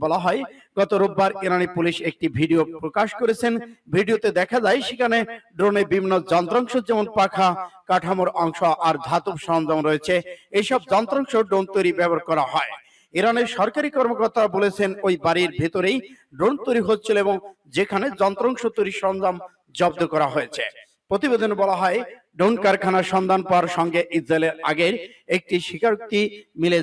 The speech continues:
যায়। পশ্চিমা গণমাধ্যম Axios-এর এক প্রতিবেদনে ইসরায়েলি কর্মকর্তাদের উদ্ধৃতি দিয়ে বলা হয়েছিল, মোসাদ কর্মকর্তা আট মাস ধরে ইরানের ড্রোন পাচার করেছিল, যাতে ইরানের ক্ষেপণাস্ত্র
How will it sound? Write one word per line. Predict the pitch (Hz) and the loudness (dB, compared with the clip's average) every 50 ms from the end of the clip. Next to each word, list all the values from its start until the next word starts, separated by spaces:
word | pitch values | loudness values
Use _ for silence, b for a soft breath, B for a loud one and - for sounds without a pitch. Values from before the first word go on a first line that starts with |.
| 143 | 2
যায়। | 165 143 123 107 101 107 - _ _ _ _ _ _ - | 0 -2 -2 -4 -8 -12 -18 _ _ _ _ _ _ 0
পশ্চিমা | 202 208 208 - 320 302 294 240 | 0 0 0 0 2 2 2 4
গণমাধ্যম | 277 262 254 240 240 233 233 240 233 233 240 233 226 202 | 4 2 4 4 4 4 4 4 2 2 2 -2 -2 -2
Axios-এর | 202 - - 208 214 202 208 208 208 208 196 - 214 190 | -2 -2 -2 0 2 2 2 2 -2 -4 -4 -4 -6 -6
এক | 151 - 196 | -6 -6 -6
প্রতিবেদনে | 180 180 - 202 220 208 185 180 202 180 180 220 196 | -6 -4 -2 0 0 0 0 0 -2 -4 -4 -8 -6
ইসরায়েলি | 160 165 190 190 185 190 | -2 -2 -2 -2 0 0
কর্মকর্তাদের | 170 165 170 202 170 254 254 254 247 220 185 220 208 - | 0 -2 -2 -2 -2 -4 -4 -2 -4 -2 0 0 0 0
উদ্ধৃতি | 196 175 160 190 202 - 196 175 | -2 -2 -2 -4 -4 -2 -2 -2
দিয়ে | 165 180 160 156 | -2 -2 0 2
বলা | 160 160 160 147 | 2 2 0 0
হয়েছিল, | 170 165 151 - 190 175 180 214 | 0 -2 -2 0 0 0 2 2
মোসাদ | 240 240 233 226 233 233 226 240 | 2 0 2 2 0 0 2 2
কর্মকর্তা | 220 202 202 214 202 190 185 - 190 175 175 | 2 0 0 0 0 -2 0 0 0 0 0
আট | 180 175 - | -2 -2 0
মাস | 185 170 165 180 170 | 0 0 0 0 -2
ধরে | 165 170 175 165 165 | -2 -2 -2 -2 -2
ইরানের | 160 170 170 165 165 151 - | -2 0 0 0 -2 -4 -2
ড্রোন | 156 160 170 165 160 165 165 B B B B B B | -2 0 0 0 -2 -6 -12 B B B B B B
পাচার | 165 175 175 - 269 277 269 277 | 0 0 0 2 0 0 0 0
করেছিল, | 269 262 - - 269 226 214 262 233 208 254 254 _ - 160 | -2 0 0 2 2 4 4 4 2 0 -6 -10 _ -2 0
যাতে | 202 208 208 220 208 208 214 | 0 2 2 2 0 2 2
ইরানের | 196 202 196 196 202 196 - | 0 2 2 2 0 -2 -2
ক্ষেপণাস্ত্র | 190 180 160 180 180 170 147 190 | -2 -2 0 0 0 0 0 -2